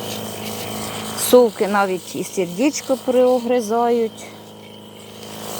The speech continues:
І там гусеничка сидить.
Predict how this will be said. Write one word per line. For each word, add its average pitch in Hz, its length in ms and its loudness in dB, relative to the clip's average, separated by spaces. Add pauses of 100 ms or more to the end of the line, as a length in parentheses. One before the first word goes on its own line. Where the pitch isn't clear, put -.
(720)
І 208 80 2
там 220 260 4
гусеничка 214 600 -2
сидить. 190 600 0